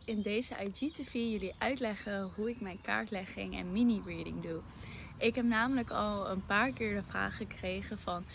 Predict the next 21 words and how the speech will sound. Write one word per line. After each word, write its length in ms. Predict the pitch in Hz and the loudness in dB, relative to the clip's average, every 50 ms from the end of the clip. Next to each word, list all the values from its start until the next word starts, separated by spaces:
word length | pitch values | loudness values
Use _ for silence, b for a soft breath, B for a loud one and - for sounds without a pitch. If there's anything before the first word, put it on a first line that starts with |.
| B B B B B | B B B B B
"Hoe 100 | B 214 | B -4
gaat 220 | 208 196 190 185 180 | 0 2 2 2 2
het 120 | 180 - | 0 -4
in 120 | 196 190 185 | -6 -6 -4
zijn 160 | - 226 226 | -2 0 2
werking? 600 | 277 277 294 294 294 294 - 277 262 254 240 214 | 4 4 4 4 2 0 2 2 4 4 4 4
Hoe 160 | 202 202 202 | 4 2 2
doe 140 | 202 220 247 | 2 2 2
je 80 | 262 | 4
dat?" 320 | 254 247 233 240 269 320 320 - - - | 4 6 6 6 4 2 0 -6 -6 -2
En 300 | - 208 196 196 190 - | -2 0 0 0 0 2
achteraf 600 | - 208 214 - - 208 196 196 202 214 - - | 2 2 2 0 -6 -4 -2 -2 -2 -2 -4 -4
dat 100 | 220 208 | -6 -4
ik 100 | 202 - | -4 -4
het 140 | 208 185 | -4 -2
deed, 240 | - 190 190 190 190 | 0 2 2 2 0
kreeg 180 | - 196 180 - | -2 -6 -10 -10
ik 140 | - - 190 | -6 -4 -4
ook 140 | 196 - | -4 -4
de 100 | - 202 | -6 -10
vraag: 300 | - - - 196 190 185 | -8 -6 -6 -6 -6 -6